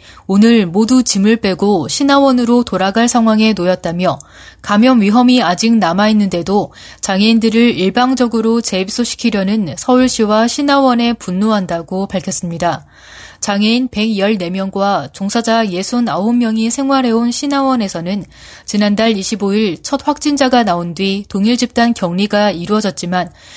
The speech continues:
감염이 급속 확산하며 누적 확진자가 일흔한 명에 달했습니다. 이후 이달 육일부터 음성 판정자는 경기도 내 숙박시설 등으로 옮겨졌다가,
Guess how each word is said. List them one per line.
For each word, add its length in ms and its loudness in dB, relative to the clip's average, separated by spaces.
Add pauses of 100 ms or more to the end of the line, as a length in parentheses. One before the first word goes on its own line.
(160)
감염이 480 2
급속 420 -4
확산하며 760 -2
누적 300 -2
확진자가 760 0
일흔한 520 0
명에 360 0
달했습니다. 720 -6 (560)
이후 300 4
이달 360 2
육일부터 840 0
음성 320 -2
판정자는 840 0
경기도 420 -2
내 180 0
숙박시설 640 0
등으로 460 -2
옮겨졌다가, 840 -2